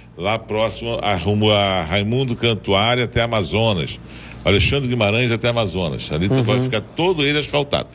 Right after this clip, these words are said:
Speaker 1: E atrás do oitavo D P também. Vamos pegar aquelas ruas ali que faltam fazer para que nós possamos realizar o trabalho ali.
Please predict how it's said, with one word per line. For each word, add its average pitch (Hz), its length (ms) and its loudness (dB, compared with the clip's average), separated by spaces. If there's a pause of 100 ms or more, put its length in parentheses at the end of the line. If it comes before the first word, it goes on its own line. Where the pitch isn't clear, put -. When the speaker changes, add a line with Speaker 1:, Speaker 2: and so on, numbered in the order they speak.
(320)
Speaker 1:
E 151 100 0
atrás 165 380 0
do 156 60 -2
oitavo 127 300 -2
D 123 140 0
P 131 220 0
também. 113 560 -2 (400)
Vamos 104 200 0
pegar 104 260 2
aquelas 101 320 -2
ruas 101 220 0
ali 95 160 0
que 90 120 -10
faltam 120 540 0
fazer 95 380 -2
para 113 160 0
que 113 120 -6
nós 101 240 0
possamos 98 480 -2
realizar 92 360 0
o 95 80 0
trabalho 98 340 2
ali. 87 180 -4